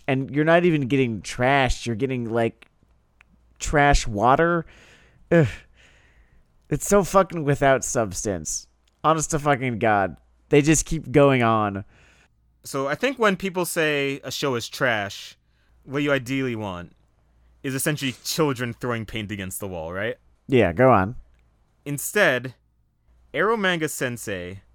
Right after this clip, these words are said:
Speaker 2: pans between a mistranslation of an office meeting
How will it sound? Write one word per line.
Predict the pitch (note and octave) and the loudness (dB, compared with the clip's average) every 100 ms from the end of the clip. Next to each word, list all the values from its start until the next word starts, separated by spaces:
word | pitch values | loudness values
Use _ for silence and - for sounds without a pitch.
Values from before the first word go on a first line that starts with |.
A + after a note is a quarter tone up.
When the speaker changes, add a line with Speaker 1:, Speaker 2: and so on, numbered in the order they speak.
| _ _ _ _ _ _ _ | _ _ _ _ _ _ _
Speaker 2:
pans | - C#3+ C#3+ C#3 | -6 -2 -2 -4
between | A#2+ - C#3 B2 | -10 -8 -8 -6
a | G#2+ | -8
mistranslation | G#2 C3+ E3 - F3 D#3+ C#3+ C3 C3+ | -6 -8 -8 -8 -8 -6 -6 -6 -6
of | A#2 | -8
an | G#2+ | -8
office | G2+ G#2+ G#2 F#2+ G2 | -8 -8 -8 -14 -10
meeting | F#2 F2+ F2+ F#2 | -10 -10 -12 -14